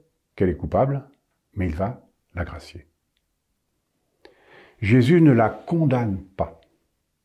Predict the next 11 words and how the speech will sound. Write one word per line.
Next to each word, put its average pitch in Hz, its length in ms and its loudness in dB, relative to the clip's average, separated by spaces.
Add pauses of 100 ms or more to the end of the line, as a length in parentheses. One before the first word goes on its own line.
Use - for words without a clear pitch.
(600)
Il 95 260 -6
condamne 151 580 2
le 95 140 0
péché 110 560 -4 (380)
en 82 180 -6
elle. 80 260 -10 (1600)
Voilà, - 180 -8
il 110 120 -6
sépare 180 600 2
les 117 140 4
deux 123 460 0